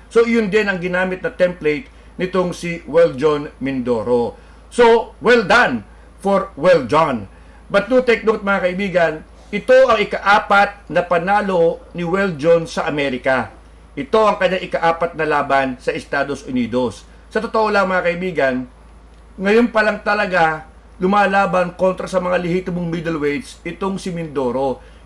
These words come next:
Kasi yung mga unang laban niya, ginanap dito sa Pilipinas, eh, wala naman tayo talagang regular na middleweights, eh. Ang ating mga boksingero dito, mga blown up lightweights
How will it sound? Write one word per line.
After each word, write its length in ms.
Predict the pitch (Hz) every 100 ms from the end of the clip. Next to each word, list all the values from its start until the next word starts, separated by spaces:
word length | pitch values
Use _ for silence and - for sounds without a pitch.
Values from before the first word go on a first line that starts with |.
| -
Kasi 240 | 208 262
yung 160 | 262 262
mga 240 | 247 240
unang 240 | 226 226
laban 400 | 208 202 185 196
niya, 320 | 185 151 139 -
ginanap 400 | 165 180 190 170
dito 160 | 185
sa 160 | 180 180
Pilipinas, 800 | 180 175 190 175 143 127 - - - - - - - - - -
eh, 80 | 254
wala 240 | 262 262
naman 240 | 254 254 247
tayo 240 | 233 233 233
talagang 320 | 226 226 220
regular 400 | 208 190 202 208
na 80 | 208
middleweights, 600 | 196 175 180 180 214 240
eh. 160 | 208 - - - - -
Ang 160 | - 214
ating 320 | 233 226 226
mga 400 | 226 226 226 214
boksingero 400 | 196 214 214 214
dito, 240 | 196 196 226
mga 300 | 214 214 214 208 202 196 175 - - - - -
blown 320 | 135 214 233 233
up 320 | 240 247 - -
lightweights 880 | 196 214 226 254 247 - - -